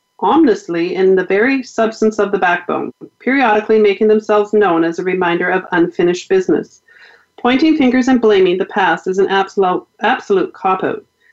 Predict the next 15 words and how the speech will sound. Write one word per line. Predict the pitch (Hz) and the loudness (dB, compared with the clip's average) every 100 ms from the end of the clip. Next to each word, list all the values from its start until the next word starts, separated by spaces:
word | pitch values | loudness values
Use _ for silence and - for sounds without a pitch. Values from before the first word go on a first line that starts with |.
| - | -6
a | 208 | -4
handy | 202 233 233 240 | 0 0 2 0
shield | - 208 190 190 | 0 2 2 0
or | 190 | -2
a | 190 | -2
convenient | - 202 202 214 208 202 | -2 -2 2 4 4 2
excuse | 190 - - - 196 170 180 - | -6 -8 -18 -2 0 0 -2 -2
and | 185 185 180 _ _ _ | 2 2 0 _ _ _
used | 214 220 214 - | -2 0 0 0
to | 202 | 0
endanger | 196 190 202 214 208 | 2 4 2 4 0
pity, | - 226 247 330 - _ | 0 -2 2 0 -2 _
justify | - 208 - 220 196 | -4 -4 -4 -4 -2
bad | 185 170 175 | 0 0 0
behavior, | 208 196 165 160 160 165 | 0 0 -2 -2 -4 -6